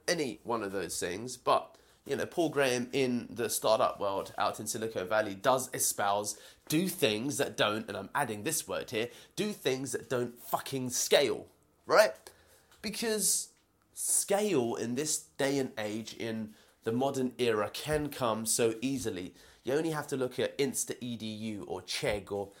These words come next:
the various education startups to see that if there's enough of a demand for what you can offer as a service offline, there is ultimately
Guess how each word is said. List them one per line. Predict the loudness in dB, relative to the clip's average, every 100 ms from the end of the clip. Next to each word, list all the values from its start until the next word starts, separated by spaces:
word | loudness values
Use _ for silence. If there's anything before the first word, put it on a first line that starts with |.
| -20 -20 -4
the | -4
various | -2 0 0 0 -6 -6 -4 -2 -2
education | -4 -6 0 0 0 -4
startups | -2 0 0 0 -2
to | -4 -4
see | -2 -2
that | 2 0 0 -20 -20 -20 -8
if | -4
there's | 0 0
enough | 2 0
of | 0 -2
a |
demand | 0 2 2 2 -2
for |
what | -6 -6
you | -6
can | -4
offer | -4 -4 -6
as | -4
a |
service | -2 0 0 -2 0
offline, | 0 0 -2 -2 -2 -6 -12 -20 0
there | 4 4
is | 4 0 -2 -8 _ _ _
ultimately | 6 6 2 -2 -2 -4 -4